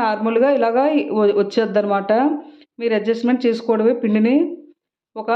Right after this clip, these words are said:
గ్లాస్ నీళ్ళకి స్పూనున్నర పిండి అయితే పర్ఫెక్ట్గా సరిపోద్ది. ఇక్కడ ఉప్పు కూడా మీరు చెక్ చేసుకోండి, మీకు ఎంత ఉప్పు కావాలంటే అంత వేసుకోవచ్చు, చాలా పోతే కొంచెం వేసుకోవచ్చు అనమాట.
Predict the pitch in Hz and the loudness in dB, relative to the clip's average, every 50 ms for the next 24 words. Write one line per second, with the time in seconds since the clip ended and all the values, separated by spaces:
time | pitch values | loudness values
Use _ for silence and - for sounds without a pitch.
0 | 269 277 233 233 220 208 208 208 - 226 220 220 214 220 247 254 277 339 359 - | -2 0 0 0 0 0 -2 -2 -2 -2 0 0 0 0 0 2 2 2 0 -2
1 | - - 247 233 226 220 220 220 220 220 220 220 220 214 214 - - - - _ | -2 0 0 2 2 2 2 2 2 2 2 2 0 0 -2 -6 -12 -20 -20 _
2 | _ _ _ _ _ - 226 220 214 226 233 226 - - 285 294 247 208 - 226 | _ _ _ _ _ -10 -6 -2 0 0 0 0 0 0 0 0 -2 -2 0 -2
3 | 214 208 214 233 233 226 220 202 202 - 214 214 202 202 247 285 285 294 254 233 | 0 0 0 0 0 0 -2 -2 0 0 0 0 0 0 0 0 0 0 0 -2
4 | 220 240 233 233 233 226 233 240 262 262 - 262 226 233 - 240 226 226 226 - | -2 0 0 2 2 2 2 0 0 0 0 -2 -2 -2 0 0 -2 -2 0 -2
5 | 240 233 226 240 269 294 302 294 254 220 226 240 220 - - 233 226 220 220 226 | -2 -2 0 0 2 2 2 2 0 0 0 -2 -4 -2 -2 0 0 0 0 0
6 | 220 226 226 226 220 202 214 208 208 202 - - 226 220 214 220 - - 277 311 | 0 -2 -2 -2 0 0 2 2 0 0 -2 -2 -2 -2 -2 -2 -2 0 0 2
7 | 349 339 - - - - 233 214 214 214 214 - 226 226 262 285 285 277 240 233 | 0 -2 -4 -8 -6 -2 -2 0 0 0 0 0 0 0 0 0 0 0 0 0
8 | 226 214 196 190 - 220 220 208 214 226 208 202 202 202 196 196 | 2 2 0 0 0 0 0 0 0 0 0 0 0 0 0 0